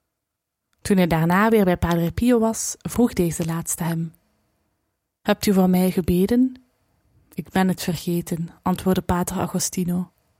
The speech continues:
Padre Pio: "Gelukkig dat de Heer op de hoogte was van uw voornemen, dat u maakte toen u de trap afliep om voor mij te bidden."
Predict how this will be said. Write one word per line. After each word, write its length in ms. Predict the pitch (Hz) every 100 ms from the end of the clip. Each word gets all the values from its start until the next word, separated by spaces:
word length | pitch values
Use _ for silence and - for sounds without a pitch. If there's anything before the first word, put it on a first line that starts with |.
| _ _ _ _ _ _ _ _
Padre 300 | - 165 170
Pio: 440 | 165 180 170 170 - _ _ _ _ _ _ _
"Gelukkig 720 | - - 185 185 247 - 269 -
dat 160 | 196
de 80 | 196
Heer 440 | 160 190 220 240 -
op 140 | 185
de 80 | 175
hoogte 500 | 151 202 240 - 214
was 240 | 190 180
van 180 | - 175
uw 100 | 165
voornemen, 800 | 156 180 185 180 170 170 170 175 - _ -
dat 160 | 185
u 80 | 196
maakte 420 | 180 208 240 -
toen 180 | 233 208
u 60 | 175
de 120 | 165
trap 340 | - 220 220
afliep 580 | - - - 170 - - -
om 140 | 185
voor 160 | 175 170
mij 140 | 165
te 120 | 175
bidden." 420 | 160 190 170 170